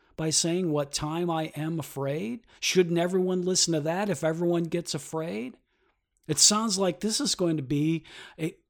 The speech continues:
being afraid advice, right? By the way, this may make you feel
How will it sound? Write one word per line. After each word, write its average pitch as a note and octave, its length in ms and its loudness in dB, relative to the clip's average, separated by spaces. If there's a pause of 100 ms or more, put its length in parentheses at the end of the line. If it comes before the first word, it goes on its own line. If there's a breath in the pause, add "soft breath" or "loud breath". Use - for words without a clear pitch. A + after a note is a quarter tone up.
(160)
being E3+ 380 6
afraid G#3 440 0
advice, B2+ 640 -4 (220)
right? G3 460 -6 (2500)
By A3+ 120 2
the A#3 80 2
way, B3+ 360 -4 (1600)
this D3+ 300 -2
may G3 260 0
make F3+ 300 -2
you B2+ 80 -6
feel E3 540 -6